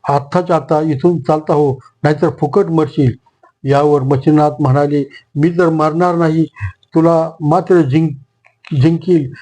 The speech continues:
देवी रागाने म्हणाली, "क्षुद्रा, मी शिवास्त्र आहे,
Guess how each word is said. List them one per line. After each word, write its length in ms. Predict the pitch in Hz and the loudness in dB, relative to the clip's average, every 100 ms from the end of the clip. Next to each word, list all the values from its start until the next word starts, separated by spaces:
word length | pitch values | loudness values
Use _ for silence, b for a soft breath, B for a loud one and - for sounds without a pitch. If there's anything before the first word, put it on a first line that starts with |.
| B - | B -4
देवी 340 | 131 151 156 | 0 2 4
रागाने 400 | 143 147 151 165 | 2 0 0 0
म्हणाली, 460 | 143 135 147 147 143 | 0 0 0 0 -4
"क्षुद्रा, 540 | - - 147 160 160 151 B _ 160 | -6 -4 0 2 0 -2 B _ 0
मी 160 | 151 | 0
शिवास्त्र 680 | 160 - 185 185 190 170 185 | 0 0 2 2 0 -2 0
आहे, 260 | 170 151 | 0 2